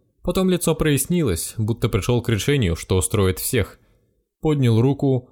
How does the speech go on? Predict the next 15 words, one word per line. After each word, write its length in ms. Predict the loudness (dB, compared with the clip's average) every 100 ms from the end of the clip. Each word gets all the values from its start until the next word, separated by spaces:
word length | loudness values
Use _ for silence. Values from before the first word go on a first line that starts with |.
| _
останавливая 840 | -4 0 2 4 4 4 4 4 2
Киркегора. 1000 | 0 0 0 0 0 2 2 0 -4 -10 _ _ _ _ _ _
«Слушай, 560 | -4 0 2 2 -2 -2 -2
это 200 | 0 2
мы 120 | 2
решим 260 | 2 0 2
потом. 420 | 2 2 0 -2 _ _ 0
Не 180 | 2
все 180 | 4 2
сразу, 380 | 2 2 4 4
ладно?» 460 | 2 2 0 -4 -10 _ _ _ _ _ _
«Грагрх», 840 | -4 0 2 2 2 0 -4 -8 -20 _ _ _ _ _
терпеливо 420 | -4 0 2 2
повторил 360 | 0 0 0 0
Страк, 440 | 0 -2 -2 -8